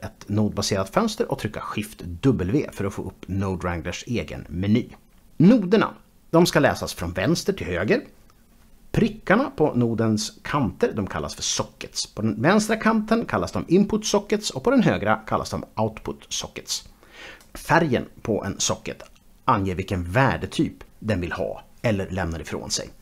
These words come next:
Sockets som har samma färg, de kan ge och ta data utan att värdet ändras mellan noderna.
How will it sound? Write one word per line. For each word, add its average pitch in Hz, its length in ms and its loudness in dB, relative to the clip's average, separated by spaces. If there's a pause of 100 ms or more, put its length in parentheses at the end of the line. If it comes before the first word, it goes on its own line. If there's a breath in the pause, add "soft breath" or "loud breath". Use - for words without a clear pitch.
(680 loud breath)
Sockets - 560 2
som 135 160 4
har 110 200 0
samma 110 380 4
färg, 240 300 2
de 180 220 2
kan 165 240 4
ge 135 300 6
och 135 100 -2
ta 104 200 4
data 95 360 0
utan 131 400 2
att 110 100 0
värdet 101 440 2
ändras 110 520 2
mellan 80 320 0
noderna. - 340 -10